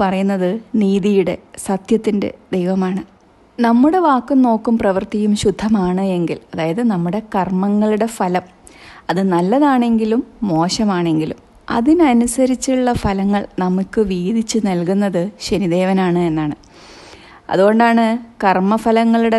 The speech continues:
ദാതാവ്, നീതിയുടെയും കർമ്മത്തിൻ്റെയും സത്യത്തിൻ്റെയും ദൈവം എന്നൊക്കെ ശനിദേവനെ അറിയപ്പെടുന്നത്. മെയ് പത്തൊൻപതാം തീയതി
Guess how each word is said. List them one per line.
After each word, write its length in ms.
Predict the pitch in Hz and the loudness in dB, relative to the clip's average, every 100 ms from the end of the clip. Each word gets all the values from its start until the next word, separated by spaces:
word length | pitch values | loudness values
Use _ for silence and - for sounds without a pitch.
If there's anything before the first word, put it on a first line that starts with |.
| 208 | 0
ദാതാവ്, 460 | 190 190 190 190 - - - | -2 0 0 -2 -6 -10 -4
നീതിയുടെയും 680 | 190 185 202 208 202 202 214 214 | -2 0 0 2 4 4 2 0
കർമ്മത്തിൻ്റെയും 920 | 196 190 190 - 202 202 202 214 233 - - _ _ - | 0 0 -2 -2 0 0 0 0 -2 -4 -14 _ _ -14
സത്യത്തിൻ്റെയും 880 | - 202 190 - 262 277 262 269 254 202 | -8 -6 -2 0 2 6 6 4 2 4
ദൈവം 260 | 180 185 - - - | 2 0 -4 -10 -8
എന്നൊക്കെ 480 | 185 185 190 - 190 202 226 - | -2 0 -2 -2 -4 -4 -8 -4
ശനിദേവനെ 640 | 190 208 208 196 196 185 170 | 0 2 2 0 -2 -2 -2
അറിയപ്പെടുന്നത്. 640 | 151 170 - 156 165 151 - - _ _ _ _ - - - - - - - 240 | -2 -4 -6 -6 -6 -8 -14 -20 _ _ _ _ -20 -20 -20 -20 -20 -20 -4 2
മെയ് 220 | 269 330 | 4 4
പത്തൊൻപതാം 600 | 349 311 269 277 277 277 277 | 4 4 4 4 4 4 2
തീയതി 280 | 277 277 | 0 -2